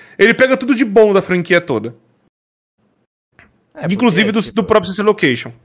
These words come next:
Speaker 2: É, tem, tem fase de qual, qua-, quase todos os jogos, não, só não do seis, né?
Speaker 1: É verdade, só não tem do seis.
Speaker 2: Pior que teve um cara que fez o finaf seis em V R, né?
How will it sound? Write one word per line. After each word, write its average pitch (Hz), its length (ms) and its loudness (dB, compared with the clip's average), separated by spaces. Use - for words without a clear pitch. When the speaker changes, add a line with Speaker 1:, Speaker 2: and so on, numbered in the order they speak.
Speaker 2:
É, 135 120 -10
tem, 113 260 -16
tem 107 140 -18
fase 113 300 -14
de 123 80 -20
qual, 120 260 -16
qua-, - 120 -14
quase 131 280 -10
todos 160 220 -14
os 156 40 -16
jogos, 107 300 -12
não, 107 180 -18
só - 160 -18
não 113 160 -16
do 127 80 -20
seis, 98 280 -16
né? 90 120 -20
Speaker 1:
É 170 120 2
verdade, 170 360 2
só 165 140 -2
não 160 80 -4
tem 170 140 -2
do 170 60 -10
seis. 120 480 -6
Speaker 2:
Pior 151 120 -10
que - 80 -20
teve 185 180 -14
um 202 100 -14
cara 170 220 -10
que - 80 -20
fez 139 160 -12
o - 40 -20
finaf 127 340 -16
seis 117 220 -16
em 120 100 -20
V 110 120 -14
R, 104 360 -12
né? 104 100 -18